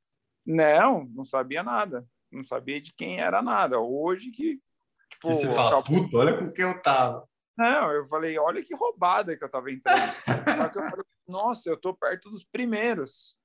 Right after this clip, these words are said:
Speaker 1: na minha cabeça, né, nessa prova.
Speaker 2: Vou sentar
Speaker 1: Quando
Speaker 2: o pau.
Speaker 1: o retorno, e aí só começa a subir.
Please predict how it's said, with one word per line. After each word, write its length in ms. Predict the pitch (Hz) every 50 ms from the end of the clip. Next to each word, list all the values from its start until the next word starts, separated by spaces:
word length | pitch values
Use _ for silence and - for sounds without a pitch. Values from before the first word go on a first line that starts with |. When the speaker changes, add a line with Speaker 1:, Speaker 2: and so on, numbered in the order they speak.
| _ _
Speaker 1:
na 240 | _ 131 147 147 151
minha 160 | 147 131 123
cabeça, 640 | - - 120 120 117 120 110 107 - - - 110 110
né, 240 | 107 110 110 110 - _
nessa 280 | - 120 117 - 123 120
prova. 440 | 123 131 123 113 117 120 110 117 120 _ _ _ _ _ _ _
Speaker 2:
Vou 160 | _ 110 120 120
sentar 400 | - - 156 151 - - 190 196
Speaker 1:
Quando 120 | - -
Speaker 2:
o 40 | -
pau. 260 | - 226 190 151 127 -
Speaker 1:
o 40 | -
retorno, 840 | 170 165 151 - - _ 160 160 165 170 180 185 196 202 214 240 - _ _ _ _ _ _ _ _ _ _
e 160 | 131 143 143
aí 200 | 143 139 151 151
só 260 | - - - 156 160
começa 480 | - - 185 165 160 151 156 160 - 180
a 40 | 165
subir. 440 | - - 202 208 190 185 175 175